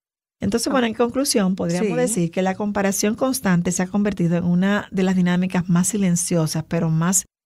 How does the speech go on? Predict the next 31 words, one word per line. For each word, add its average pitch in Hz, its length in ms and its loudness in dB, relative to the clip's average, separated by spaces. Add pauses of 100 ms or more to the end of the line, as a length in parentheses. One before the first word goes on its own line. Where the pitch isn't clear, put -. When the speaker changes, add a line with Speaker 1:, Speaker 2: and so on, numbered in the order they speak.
Speaker 1:
influyentes 160 880 0
en 160 140 2
esta 160 300 0
era 156 140 0
digital. 156 480 -2 (300)
Lo 202 160 -4
que 208 180 0
antes 214 240 -2
era, 247 280 0 (140)
eh, 226 220 2
puntual, 233 720 -2
ahora 175 240 0
es 196 120 -4
continuo, 208 580 2 (280)
eh, 196 240 -2
y 220 80 2
muchas 214 320 0
veces 240 200 0
ocurre 226 320 0
sin 190 160 -4
que 185 100 -4
las 180 140 2
personas 180 340 0
se 190 120 -2
den 185 180 2
cuenta 165 340 0
del 160 140 0
impacto 160 360 -2
que 170 100 -6
eso - 160 -6
tiene. - 400 -6